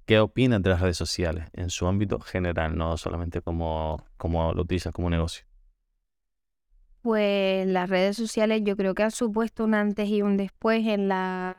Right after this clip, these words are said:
Speaker 2: en nuestra vida. Al final, eh, hay muchas redes sociales que incluso no se deberían considerar redes sociales como tal, sino,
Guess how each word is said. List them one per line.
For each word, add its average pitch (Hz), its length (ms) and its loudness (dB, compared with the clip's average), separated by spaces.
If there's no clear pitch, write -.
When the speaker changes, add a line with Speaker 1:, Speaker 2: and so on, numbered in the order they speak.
Speaker 2:
en 190 200 0
nuestra 185 320 0
vida. 226 480 0
Al 208 160 2
final, 220 680 2
eh, 208 1000 0
hay 269 140 4
muchas 277 340 4
redes 277 220 2
sociales 277 500 2
que 240 100 -2
incluso 240 440 0
no 220 100 0
se 240 200 -4
deberían 214 760 2
considerar 214 760 0
redes 233 320 0
sociales 233 340 0
como 202 320 0
tal, 247 340 4
sino, 247 520 2